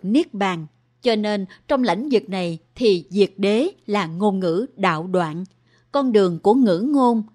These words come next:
đã bị cắt đứt. Không có ngữ ngôn nào có thể diễn tả được Niết Bàn, được niềm vui lớn, được sự vững chãi và thảnh thơi của người đã đạt tới cái niềm vui lớn.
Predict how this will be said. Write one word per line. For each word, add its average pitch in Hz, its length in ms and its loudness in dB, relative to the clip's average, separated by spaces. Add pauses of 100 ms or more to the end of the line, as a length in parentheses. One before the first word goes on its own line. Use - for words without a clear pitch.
đã 190 220 -4
bị 180 240 -2 (100)
cắt 269 180 -8
đứt. 269 200 0 (840)
Không 214 240 0
có 262 120 2
ngữ 208 220 2
ngôn 240 360 2
nào 185 240 -2
có 254 160 -4
thể 254 120 -2
diễn 208 320 -2
tả 214 200 -2
được 208 300 0
Niết 254 280 0
Bàn, 180 360 -4 (240)
được 208 280 2
niềm 196 320 -2
vui 240 160 4
lớn, 226 300 0 (320)
được 208 160 4
sự 185 200 -4 (120)
vững 190 300 0
chãi 202 360 -2 (120)
và 180 300 -2
thảnh 202 300 -6
thơi 262 240 0
của 240 180 -2
người 202 360 0 (240)
đã 185 180 -4
đạt 202 360 -4
tới 220 240 0
cái 330 200 -4
niềm 190 360 -2
vui 190 140 6
lớn. 185 300 -2